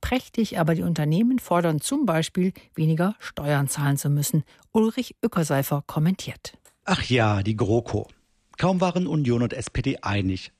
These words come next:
Speaker 2: da mäkelte auch schon ein großer Teil der veröffentlichten Meinung in Deutschland an den Ergebnissen herum.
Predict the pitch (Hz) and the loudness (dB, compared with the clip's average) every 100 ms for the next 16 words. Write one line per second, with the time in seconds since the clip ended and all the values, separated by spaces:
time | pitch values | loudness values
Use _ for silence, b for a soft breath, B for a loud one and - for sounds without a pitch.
0 | _ 135 127 98 95 - 107 - 104 - | _ 0 2 0 -2 -4 -6 -4 -6 -2
1 | 104 90 101 95 135 - 135 - 104 117 | 0 0 0 0 0 0 -2 -2 -2 -2
2 | - - 127 - 110 110 - - 104 92 | -2 -2 -2 -2 -2 -2 -2 0 2 2
3 | 90 101 92 87 82 - 82 82 - - | 2 0 0 -2 -2 -4 -6 -6 -6 -2
4 | 98 107 123 113 98 85 - 80 - 82 | 0 2 0 0 -2 -2 -4 -8 -4 -4
5 | 117 117 82 | 0 -2 -4